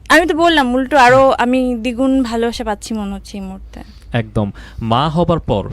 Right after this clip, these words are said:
Speaker 2: প্রথম মুক্তি পাচ্ছে আপনার এই ছবিটা এবং
Speaker 1: হ্যাঁ।
Speaker 2: সেটা একটা শিশুতোষ চলচ্চিত্র।
Speaker 1: হ্যাঁ।
Speaker 2: কেমন লেগেছে কাজ করে?
Speaker 1: কাজ করে, কাজ করে, কাজ যখন করেছি তখন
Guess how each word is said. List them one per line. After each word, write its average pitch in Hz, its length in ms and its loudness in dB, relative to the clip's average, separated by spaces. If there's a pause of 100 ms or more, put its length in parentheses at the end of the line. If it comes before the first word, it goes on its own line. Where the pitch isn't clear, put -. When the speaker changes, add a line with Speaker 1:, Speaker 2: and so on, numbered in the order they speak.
(180)
Speaker 2:
প্রথম 170 320 0
মুক্তি 139 260 -4
পাচ্ছে 101 280 -4
আপনার 92 240 -8
এই 95 60 -8
ছবিটা 92 320 -8
এবং 110 100 -6
Speaker 1:
হ্যাঁ। 117 100 -4
Speaker 2:
সেটা 127 160 -2
একটা 143 180 -4
শিশুতোষ - 500 -4
চলচ্চিত্র। 98 420 -8
Speaker 1:
হ্যাঁ। 233 260 0 (400)
Speaker 2:
কেমন 160 240 2
লেগেছে 117 300 -2
কাজ - 240 -8
করে? 107 220 -16 (1080)
Speaker 1:
কাজ 233 480 -2 (120)
করে, 254 500 0 (240)
কাজ 214 420 -6
করে, 262 280 -4 (1900)
কাজ 262 260 4
যখন 330 280 0
করেছি 320 440 -2
তখন 294 440 0